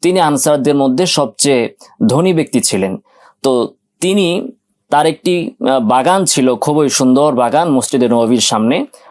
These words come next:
আল্লাহ রাসূল সাল্লাল্লাহু আলাইহি ওয়াসাল্লাম সেই বাগানে আসতেন, সেখান থেকে পানি পান করতেন। তো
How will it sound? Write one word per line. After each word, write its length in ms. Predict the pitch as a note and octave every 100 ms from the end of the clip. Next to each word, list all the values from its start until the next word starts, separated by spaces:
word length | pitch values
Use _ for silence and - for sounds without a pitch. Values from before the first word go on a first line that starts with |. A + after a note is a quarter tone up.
| -
আল্লাহ 180 | B2 C3
রাসূল 220 | C3 E3
সাল্লাল্লাহু 500 | D#3 C#3+ C3+ C#3 B2+
আলাইহি 180 | C3 C3
ওয়াসাল্লাম 340 | B2 C3+ C3
সেই 180 | A#2 C3
বাগানে 360 | A2+ A2 B2+ C3
আসতেন, 400 | A#2 - C#3+ C#3+
সেখান 300 | B2 B2+ A#2+
থেকে 200 | B2 B2+
পানি 240 | A#2 C3+
পান 220 | D3 C3+
করতেন। 380 | B2 A2+ C#3+ G3 - - - -
তো 180 | C3+